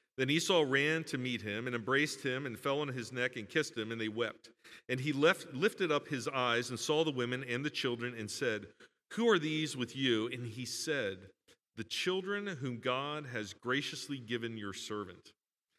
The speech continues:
Then the servant women came near with their children, and they bowed down. Leah likewise came near with her children, and they bowed down. And afterward Joseph came near with Rachel, and they bowed down. And he said, "What do you mean by all these camps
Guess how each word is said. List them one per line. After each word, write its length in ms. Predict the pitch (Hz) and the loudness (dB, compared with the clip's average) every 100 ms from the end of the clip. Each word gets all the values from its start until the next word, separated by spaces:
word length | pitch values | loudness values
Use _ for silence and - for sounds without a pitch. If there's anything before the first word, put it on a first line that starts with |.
| _ 135 | _ 0
Then 120 | 147 | 0
the 80 | 139 | 4
servant 520 | 175 170 175 160 - | 6 6 6 2 2
women 300 | 151 165 185 | 2 2 -2
came 320 | 143 143 151 | -2 -2 -2
near 280 | 127 131 151 | 2 4 4
with 200 | 127 - | 0 4
their 160 | 156 | 4
children, 400 | 180 - 127 147 143 | 4 0 0 -2 -2
and 80 | |
they 80 | 120 | -2
bowed 280 | 113 120 120 | 2 2 2
down. 320 | 127 143 127 - - - | 0 0 -2 -8 -12 4
Leah 220 | 160 156 | 6 8
likewise 640 | 135 165 190 143 139 143 | 6 2 4 2 2 2
came 240 | 143 131 127 | 0 -2 2
near 240 | 131 175 | 4 4
with 140 | 135 | 2
her 140 | 147 156 | 2 2
children, 380 | - 135 143 151 | 2 2 2 2
and 120 | 123 | 4
they 100 | 160 | 4
bowed 320 | 135 113 104 | 4 2 0
down. 300 | 107 117 156 - - | -2 -2 -4 -10 -4
And 100 | 127 | 4
afterward 420 | 156 165 147 147 | 4 4 0 2
Joseph 460 | 131 147 185 160 - | 6 6 4 -4 -4
came 220 | 151 139 | -2 0
near 200 | 131 143 | 2 2
with 160 | 160 - | 2 0
Rachel, 420 | 135 151 - 139 | 2 2 0 -2
and 100 | 117 | 2
they 100 | 151 | 2
bowed 300 | 131 113 101 | 4 0 0
down. 300 | 101 110 160 - - 147 | -2 -2 -6 -12 -10 -2
And 80 | 143 | -2
he 60 | |
said, 440 | 143 165 147 131 120 | 4 4 4 2 0
"What 200 | 170 175 | 0 0
do 80 | 190 | -2
you 100 | 147 | -2
mean 300 | 143 143 135 | -2 -2 0
by 180 | 113 | 0
all 320 | 113 123 139 143 | 2 2 2 0
these 240 | 120 107 | -4 -8
camps 640 | - 151 127 98 - - | -6 -2 -2 -4 -8 -14